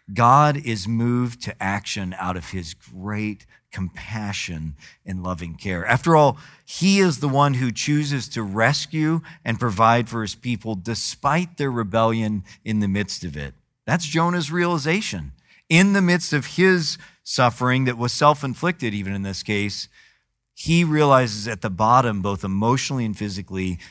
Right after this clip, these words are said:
that God showed up and miraculously rescued him from himself and from the powers of death and destruction. That is an exceedingly beautiful example of God's compassion. In fact,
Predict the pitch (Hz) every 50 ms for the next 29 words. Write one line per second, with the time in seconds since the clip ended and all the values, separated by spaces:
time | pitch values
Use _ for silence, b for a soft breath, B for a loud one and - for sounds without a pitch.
0 | B B _ 107 104 107 110 92 123 107 110 120 127 127 117 104 - - - -
1 | 117 117 123 123 113 113 101 95 90 - _ - 120 104 98 95 95 95 95 98
2 | 107 113 120 127 - 131 117 98 - - 113 107 95 87 92 107 107 113 120 -
3 | - - 107 101 90 92 90 90 90 87 85 82 b b b b b - - -
4 | 143 151 160 139 120 101 90 - - 98 92 92 92 87 - - - 117 104 101
5 | 95 110 98 92 85 - 95 95 92 90 90 92 87 85 - - - - 90 76
6 | 73 76 90 87 85 85 - - 82 82 80 78 - - 92 85 80 - - -
7 | 73 71 67 67 _ _ _ _ _ _ _ - 87 85 110 113 123 135 147 143
8 | - b b b b b b _ _ - 110 101 101 95 87 - - 107 95 92
9 | 90 82 - - - - - - 127 123 123 117 120 120 117 113 110 110 107 104
10 | 101 - _ - 92 95 98 101 101 90 - - 98 98 101 87 95 85 - 87
11 | 87 87 85 82 - 90 82 80 80 76 73 - _ - 85 78 78 92 87 85
12 | 85 85 82 73 - - - - 82 76 - - - 85 80 80 80 - - -
13 | 62 60 - _ _ _ _ _ _ _ _ _ _ _ _ _ _ 120 113 143
14 | 143 143 143 147 -